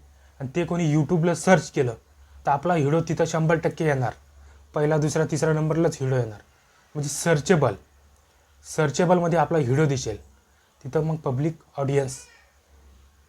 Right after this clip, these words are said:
बघेल, व्हिडिओचे व्ह्यू वाढेल. हे असे कमीत कमी पंधरा वीस टाका, मी जास्त टाकून दाखवत नाही, एक्झाम्पलसाठी तुम्हाला दोन तीन दिले. आणि कमेंट सेक्शन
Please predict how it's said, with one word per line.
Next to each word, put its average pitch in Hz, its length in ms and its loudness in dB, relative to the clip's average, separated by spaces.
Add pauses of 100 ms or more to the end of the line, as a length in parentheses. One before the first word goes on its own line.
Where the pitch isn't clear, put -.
(240)
बघेल, 139 400 0 (340)
व्हिडिओचे 135 320 -2
व्ह्यू 160 340 0
वाढेल. 104 320 -2 (1200)
हे 147 60 0
असे 143 220 -2
कमीत 160 260 0
कमी 165 160 0
पंधरा 147 280 -2
वीस 156 160 0
टाका, 139 220 -8 (380)
मी 135 160 -8
जास्त 139 240 -4
टाकून 139 320 -4
दाखवत 139 320 -4
नाही, 135 140 -10 (340)
एक्झाम्पलसाठी 135 580 -2
तुम्हाला 139 240 -2
दोन 127 160 0
तीन 135 180 -8
दिले. 131 180 -2 (680)
आणि 143 180 -4
कमेंट 175 320 4
सेक्शन 151 320 -4